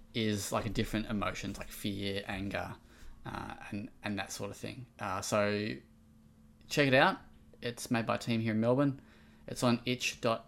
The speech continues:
I O. It's called Grip. You can find it on the website. Uh, yeah, go check it out and give them some support.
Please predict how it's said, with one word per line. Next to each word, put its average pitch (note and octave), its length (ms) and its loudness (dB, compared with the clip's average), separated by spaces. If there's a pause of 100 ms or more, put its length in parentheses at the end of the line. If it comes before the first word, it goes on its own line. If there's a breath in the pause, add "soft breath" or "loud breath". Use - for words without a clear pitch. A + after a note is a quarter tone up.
(120)
I A#2 340 0 (260)
O. D3 360 2 (200)
It's - 100 -18
called A2 220 -2 (680)
Grip. D#3 280 4 (200)
You B2 80 -4
can G#2+ 120 -6
find A2 260 0
it - 100 -2
on A2 120 -2
the A2 60 -2
website. B2+ 480 4 (960 loud breath)
Uh, G#2 260 -4
yeah, G#2 200 -4
go G#2+ 280 2
check G#2+ 180 -2
it G#2 60 -2
out G#2 120 2
and G#2+ 80 0
give G#2+ 140 0
them G#2+ 140 0
some G#2 200 -2
support. D3 460 6